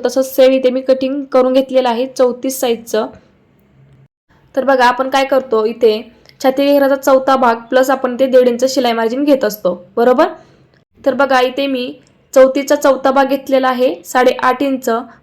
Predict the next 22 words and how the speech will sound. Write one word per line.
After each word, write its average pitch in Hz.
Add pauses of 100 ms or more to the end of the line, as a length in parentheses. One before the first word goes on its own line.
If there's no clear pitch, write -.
(100)
प्लस 262
दीड 262
इंच 254
इथे 254
मी 277
शिलाई 254
मार्जिन 240
घेतलेला 220
आहे. 202 (200)
म्हणजे 262 (480)
पूर्ण 294
जो 294
छाती 285
घेर 277
आहे 254 (100)
तो 262
आपला 262
झालेला 262
आहे 262
दहा 262
इंचाचा, 220
बरोबर? 254